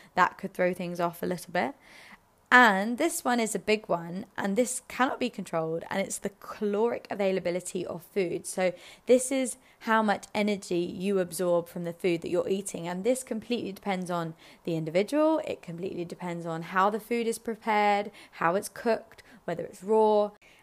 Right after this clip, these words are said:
and all of these things can affect how accurately that you are tracking. And it could be even human error. You know, you put things in MyFitnessPal and then you have, like, a little snack here and there, and that can all add up.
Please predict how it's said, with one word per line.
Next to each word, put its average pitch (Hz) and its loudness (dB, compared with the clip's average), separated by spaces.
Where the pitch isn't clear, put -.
and 220 0
all 302 2
of 285 2
these 247 -4
things 196 -6
can 208 -4
affect - -4
how 175 -4
accurately 180 -6
that 185 -2
you 180 -6
are 185 -6
tracking. - -2
And 190 4
it - -6
could 202 -2
be 190 -2
even 285 0
human 233 -2
error. 170 -2
You 180 -8
know, 175 -6
you 175 -6
put 208 -10
things 185 -8
in 180 -6
MyFitnessPal 180 -2
and 175 -4
then 170 -8
you 170 -10
have, 175 -8
like, 170 -10
a - -8
little 185 -8
snack 285 -2
here 196 -4
and 180 -6
there, 214 2
and 196 -4
that - -4
can 190 -6
all 190 -6
add 185 -2
up. - 0